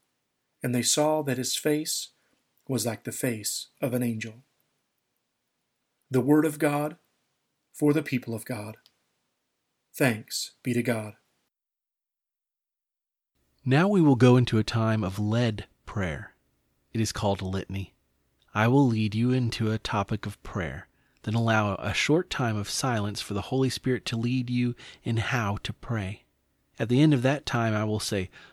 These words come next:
Speaker 2: "Lord, in your mercy," and then you will respond, "Hear our prayer." We will then move to the next topic of prayer.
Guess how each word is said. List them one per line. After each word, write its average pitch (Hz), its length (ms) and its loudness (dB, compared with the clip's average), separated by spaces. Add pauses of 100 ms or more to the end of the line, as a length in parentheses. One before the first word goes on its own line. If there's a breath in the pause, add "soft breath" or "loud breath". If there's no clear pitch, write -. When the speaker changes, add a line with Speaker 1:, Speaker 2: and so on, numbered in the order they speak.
(120)
Speaker 2:
"Lord, 123 460 2
in 143 100 4
your 123 140 4
mercy," 131 560 0 (420)
and 113 160 0
then 110 100 2
you 120 180 2
will 147 100 2
respond, 107 800 -4 (480)
"Hear 113 320 0
our 95 100 -2
prayer." 98 540 -8 (580)
We 143 80 2
will 131 160 6
then 143 240 4
move 127 240 4
to - 100 -4
the 110 80 2
next - 380 -4
topic - 400 -6
of - 160 -12
prayer. 90 460 -10